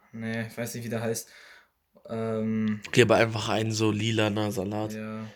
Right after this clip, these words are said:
Speaker 2: Ähm, ähm, was ich auch gerne mag, ist, ähm, wie heißt denn der,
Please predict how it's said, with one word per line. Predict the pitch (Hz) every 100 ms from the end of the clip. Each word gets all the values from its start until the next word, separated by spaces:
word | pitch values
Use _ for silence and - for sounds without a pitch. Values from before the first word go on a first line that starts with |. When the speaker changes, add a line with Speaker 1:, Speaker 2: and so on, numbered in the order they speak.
| _ -
Speaker 2:
Ähm, | 107 107 104 101 - - _ _ _ _
ähm, | - 101 104 101 107 - - - - _ _ -
was | 104 104 -
ich | 110 - _ _ - - _
auch | 107 113 -
gerne | 127 120
mag, | 117 120 -
ist, | 110 - -
ähm, | 120 107 113 110 107 110 - - - - - - - - -
wie | 131
heißt | 107 143 202 196 -
denn | 123 123 120
der, | 117 123 120